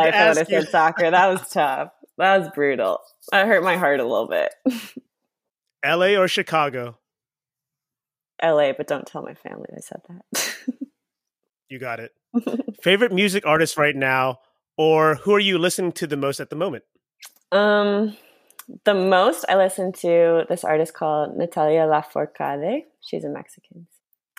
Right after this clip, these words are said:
Speaker 2: Natalia Maforcade?
Speaker 1: Lafourcade.
Speaker 2: Huh. You have to put me onto one of their songs.
Speaker 1: I will, for sure. It's good. It's nice.
Speaker 2: App you are currently using the most besides Instagram?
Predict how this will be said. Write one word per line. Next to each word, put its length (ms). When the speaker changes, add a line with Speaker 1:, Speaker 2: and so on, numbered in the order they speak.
Speaker 2:
Natalia 720
Maforcade? 800
Speaker 1:
Lafourcade. 1040
Speaker 2:
Huh. 120
You 80
have 100
to 80
put 160
me 60
onto 180
one 140
of 60
their 100
songs. 360
Speaker 1:
I 100
will, 300
for 140
sure. 260
It's 120
good. 100
It's 120
nice. 100
Speaker 2:
App 240
you 140
are 80
currently 460
using 260
the 80
most 380
besides 580
Instagram? 680